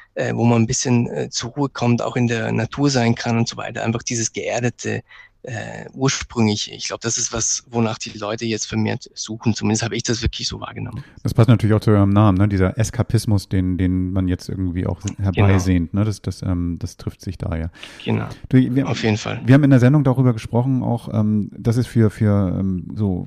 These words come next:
Speaker 2: Campingfahrzeugbesitzer natürlich auch ganz pras-, ähm, spannend ist, in so einer Plattform seinen Wagen reinzustellen. Ähm, vielleicht mal da
Speaker 1: Mhm.
Speaker 2: ein, ein, zwei Sätze dazu. Das heißt, wenn ich mir jetzt meinen Camper da reinstelle, ne,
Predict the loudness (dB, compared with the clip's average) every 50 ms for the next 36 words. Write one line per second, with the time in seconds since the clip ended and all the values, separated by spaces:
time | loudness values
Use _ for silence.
0 | -8 -6 -2 0 0 2 2 0 0 0 -2 -4 -4 -8 -12 -16 -20 -20 -18 -8
1 | -2 -2 -2 0 0 -2 -4 -2 _ -2 -2 0 0 -2 -2 0 -2 0 0 0
2 | 0 0 -2 -2 -2 -4 -6 -4 -4 -6 -6 -6 -10 -10 -6 -6 -6 -6 -8 -10
3 | -10 -6 -6 -6 -6 -6 -4 -2 0 0 0 -2 -6 -8 -6 -4 -2 -2 0 0
4 | 0 -2 -2 -2 -4 -4 -4 -4 -6 -4 -4 -2 -2 -2 0 -2 -2 -2 -4 -6
5 | -6 -6 -6 -8 -8 -10 -14 -14 -14 -12 -10 -8 -6 -6 -6 -8 -8 -12 _ -20
6 | -20 -20 -20 -20 _ -6 0 2 2 4 2 0 -2 -4 -10 -20 -20 -20 -10 2
7 | 2 4 6 6 6 4 4 2 0 0 0 0 2 4 2 2 4 2 0 0
8 | 0 -2 -2 -2 0 0 0 0 0 -2 -2 -2 0 0 -2 0 0 0 0 0
9 | -2 -2 -2 -4 -4 -4 -4 -4 -6 -4 -2 -2 0 0 0 0 0 0 0 2
10 | 0 0 0 0 0 -2 -2 -4 -6 -8 -8 -6 -4 -4 -4 -4 -4 -4 -4